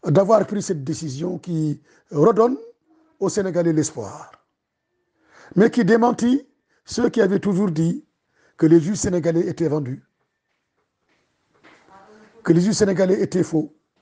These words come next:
que les juges sénégalais étaient à la botte du président de la République. Et le, les juges du Conseil constitutionnel viennent de démontrer avec force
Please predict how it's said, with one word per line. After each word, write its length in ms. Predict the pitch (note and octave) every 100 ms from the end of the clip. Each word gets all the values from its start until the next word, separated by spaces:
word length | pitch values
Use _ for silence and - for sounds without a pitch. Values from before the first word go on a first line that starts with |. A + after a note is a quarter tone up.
| _ _ _ _ _ _ -
que 100 | F3
les 80 |
juges 100 | G#3+
sénégalais 440 | - G#3+ F#3+ G3+ A#3
étaient 160 | G3
à 80 | G#3+
la 120 | F#3
botte 280 | D#3+ A#3+ -
du 100 | F#3
président 280 | E3 F#3 E3+
de 40 | D#3+
la 60 |
République. 360 | D3 D3 B2 A2 _ _ _ _ _ _ _ _ -
Et 80 | F3
le, 160 | F#3
les 180 | F3 F3+
juges 340 | D3 D4+ B3
du 120 | D#3 E3+
Conseil 300 | E3 D3 C3
constitutionnel 580 | B2+ B2 A2 A2+ G#2+ - _ _ _ _ _
viennent 340 | C#3+ C#3+ F#3+ F3+
de 80 |
démontrer 520 | D3 D#3+ D#3+ D3 C3+ B2+
avec 240 | C3+ C#3+
force 460 | - - - -